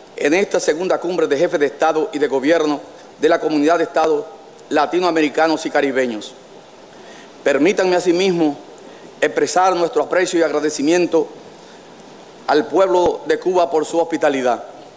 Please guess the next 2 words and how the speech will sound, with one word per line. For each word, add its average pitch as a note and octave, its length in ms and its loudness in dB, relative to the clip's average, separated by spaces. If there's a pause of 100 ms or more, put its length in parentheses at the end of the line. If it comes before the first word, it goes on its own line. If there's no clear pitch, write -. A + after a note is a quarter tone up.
(4000)
Señor D#3+ 320 4
presidente, D3+ 640 0